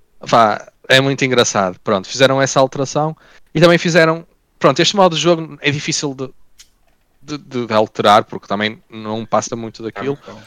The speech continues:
Speaker 2: tá muito bom.
Speaker 1: Mas fizeram também no fim uma questão muito engraçada, que é, aparecem os, os,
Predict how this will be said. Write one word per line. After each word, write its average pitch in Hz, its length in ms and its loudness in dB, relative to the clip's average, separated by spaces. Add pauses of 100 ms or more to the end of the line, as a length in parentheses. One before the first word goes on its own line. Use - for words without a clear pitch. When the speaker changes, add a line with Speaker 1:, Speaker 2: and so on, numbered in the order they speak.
Speaker 2:
tá 107 60 -20
muito 104 240 -20
bom. 104 60 -20 (500)
Speaker 1:
Mas 147 200 2
fizeram 165 540 2
também 151 220 -2
no 156 120 -4
fim 147 240 -4
uma 143 160 -2
questão - 260 -2
muito 143 200 -6
engraçada, 135 600 2
que 135 240 -6
é, 123 160 -6 (640)
aparecem 143 840 2
os, - 480 0
os, - 220 -8